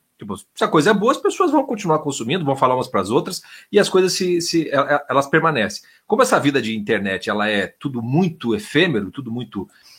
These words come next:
a-, acaba muito rápido, passa muito rápido, então, às vezes, a-, aquelas coisas que são boas, elas precisam aprender também a, a se, de certo modo,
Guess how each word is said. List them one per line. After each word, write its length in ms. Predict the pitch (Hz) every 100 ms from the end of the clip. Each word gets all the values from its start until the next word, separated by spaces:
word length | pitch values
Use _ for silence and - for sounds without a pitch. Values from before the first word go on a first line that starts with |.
| _
a-, 280 | - 110 -
acaba 320 | - 156 131
muito 200 | 120 110
rápido, 360 | 101 151 123 104
passa 320 | - 147 -
muito 220 | 117 107
rápido, 440 | 104 151 160 101 90 _ - - 156
então, 200 | 160 185
às 120 | 151
vezes, 200 | 185 180
a-, 220 | 156 143 147
aquelas 260 | 175 160
coisas 160 | 170 -
que 80 | -
são 160 | 143
boas, 380 | 110 180 160 117
elas 160 | 139 135
precisam 360 | 147 - 170
aprender 580 | 165 165 151 120 156 165
também 540 | - 113 123 156 - -
a, 300 | 117 123 117
a 20 |
se, 160 | - 139
de 80 | -
certo 240 | 123 135
modo, 320 | 147 139 107